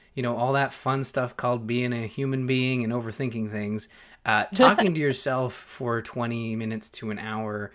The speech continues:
Speaker 1: recording, putting it up, and then seeing, like, one or two views, it's like, "Oh, so I literally was talking about," and, and it just, it reinforces that negativity and, and,
Speaker 2: Right.
Speaker 1: and, and it's time con-, sensitive as well.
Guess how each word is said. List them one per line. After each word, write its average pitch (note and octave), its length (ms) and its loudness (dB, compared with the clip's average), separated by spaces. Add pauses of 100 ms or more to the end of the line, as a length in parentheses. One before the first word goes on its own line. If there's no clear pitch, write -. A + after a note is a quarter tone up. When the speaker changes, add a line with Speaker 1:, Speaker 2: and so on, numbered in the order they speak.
(280)
Speaker 1:
recording, A2+ 600 -2
putting A2+ 220 -4
it G#2+ 80 -2
up, A2 180 0
and G#2+ 80 -6
then G2+ 120 -6
seeing, G#2 380 -4
like, G2 180 -10
one G2 180 -10
or G2+ 80 -8
two G#2 180 -8
views, G2 400 -10
it's G#2+ 160 -14
like, F#2 280 -14 (440)
"Oh, A2 400 -2 (300)
so - 180 -6
I G#2 100 2
literally G#2 320 -4
was A2+ 280 -2
talking G#2 220 -6
about," G#2 120 -10
and, C3 140 -2
and B2+ 160 -6
it C#3+ 100 -2
just, C#3+ 220 -2
it B2 140 -6
reinforces A2+ 800 -2
that G2 300 -6
negativity G2+ 760 -8
and, G2 280 -10 (100)
and, - 280 -14
Speaker 2:
Right. G3 200 6
Speaker 1:
and, - 100 -4
and D#3 140 -2
it's D3+ 100 -6
time G#3+ 240 0
con-, E3 200 -2
sensitive A#2 440 -4
as A2 100 -8
well. A2+ 460 -4